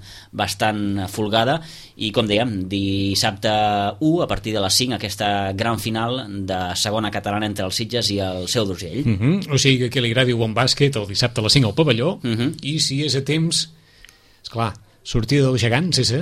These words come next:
Speaker 1: És a quarts de set.
Speaker 2: A quarts de set, eh?
Speaker 1: Sí, sí, sí, sí,
Speaker 2: Eh,
Speaker 1: sí.
Speaker 2: i qui de què? Ah, va, se m'ha
Speaker 1: Tot
Speaker 2: deixat
Speaker 1: i que després, a les set, quan acabi aquest partit, els sots vint i u del bàsquet Sitges també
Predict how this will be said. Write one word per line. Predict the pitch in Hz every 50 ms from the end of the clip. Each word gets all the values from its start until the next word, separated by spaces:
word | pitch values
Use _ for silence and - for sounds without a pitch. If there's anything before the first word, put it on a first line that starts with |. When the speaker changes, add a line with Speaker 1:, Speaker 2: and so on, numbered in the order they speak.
| 202 208
Speaker 1:
És | 185 98
a | 92
quarts | 113 110 98
de | 107 101
set. | - 110 113 107 - - -
Speaker 2:
A | -
quarts | - 120 120 -
de | 131
set, | 117 - 123 101 - -
eh? | 127 180 202
Speaker 1:
Sí, | - - 90
sí, | 80 - 92
sí, | -
sí, | 143 196
Speaker 2:
Eh, | -
Speaker 1:
sí. | 226 196 - 214 214
Speaker 2:
i | 185
qui | 127 143 135
de | 120 110
què? | 98 101 110 104 104 - - - 135 135 - - - - - - - - -
Ah, | - - - 214 196
va, | - 117 120
se | 117 - -
m'ha | 120 113
Speaker 1:
Tot | 113 107
Speaker 2:
deixat | 110 110 127
Speaker 1:
i | 120
que | 127 123
després, | 120 - - 143 143 135 151
a | 139
les | 139 131 - -
set, | 151 143 139
quan | - 131 127
acabi | 123 127 127 135
aquest | 135 135 139
partit, | 135 123 123 - 147 151 156 - 117
els | 110 113 110 110 110 107 107 101 101 - - - - -
sots | 135 120 117 120
vint | 120 127 123 110 117
i | 120 135
u | 143 135
del | 123 117
bàsquet | 117 117 117 - 131 123
Sitges | - - 131 127 139 135 - -
també | 147 127 120 117 120 131 135